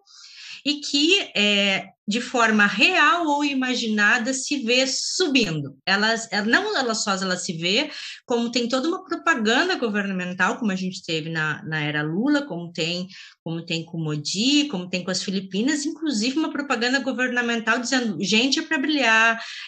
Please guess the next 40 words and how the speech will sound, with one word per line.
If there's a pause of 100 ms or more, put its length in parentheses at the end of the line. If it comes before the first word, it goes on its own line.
essas,
é,
agora
é
o
momento
de
subir."
Então,
é,
existe
toda
uma
subjetividade
também
que
foi
promovida, (480)
que
é
uma
subjetividade
em
que
esses
setores
se
veem
pra
cima,
eles
não
têm
saudade
do
estado
de
bem-estar
social
que